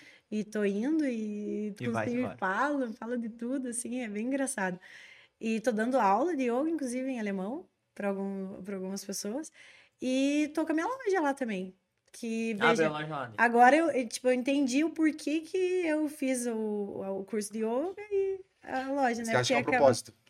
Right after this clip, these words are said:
Speaker 1: Ah, com certeza, né? Me ajudou muito nesse, nesse
Speaker 3: Uhum.
Speaker 1: caminho, assim, na adapta-, na adaptação.
Speaker 3: É, tipo, é uma coisa que tu fez lá atrás que hoje faz sentido, né? Tipo, fez
Speaker 1: É.
Speaker 3: porque tu curtia, talvez, pra ver
Speaker 1: Uhum.
Speaker 3: como é que era.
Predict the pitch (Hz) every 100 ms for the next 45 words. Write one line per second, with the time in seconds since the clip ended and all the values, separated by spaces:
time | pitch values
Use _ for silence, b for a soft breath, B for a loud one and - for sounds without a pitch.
0 | b - 269 240 233 226 330 480 453 453
1 | 349 277 269 247 226 233 285 403 370 247
2 | 214 208 214 196 190 190 196 - 202 202
3 | 196 196 202 196 185 180 - 196 - 196
4 | 190 190 - 202 - 196 175 120 147 139
5 | 139 143 131 135 131 127 127 117 123 -
6 | - 185 151 120 131 131 170 170 165 175
7 | 131 117 117 117 104 - - - 196 180
8 | 196 196 202 196 208 196 - 190 226 220
9 | - 151 131 147 170 180 170 - 175 131
10 | 247 277 143 139 - 135 131 156 180 180